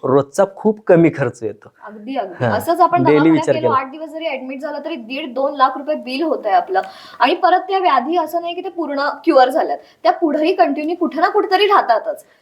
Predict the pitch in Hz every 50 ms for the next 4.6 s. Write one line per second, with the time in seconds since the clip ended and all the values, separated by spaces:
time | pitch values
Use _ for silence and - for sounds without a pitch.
0 | _ _ - 262 262 294 294 339 302 - 330 269 311 330 320 330 320 294 302 302
1 | 302 302 - 254 247 247 262 262 254 262 254 277 277 269 294 247 220 208 196 196
2 | 185 - - - 135 131 127 143 151 165 170 175 175 175 151 135 131 - - 139
3 | 139 143 143 143 143 147 156 170 - _ _ _ _ _ - - 147 135 135 139
4 | 139 151 180 165 165 139 127 123 - 127 113 127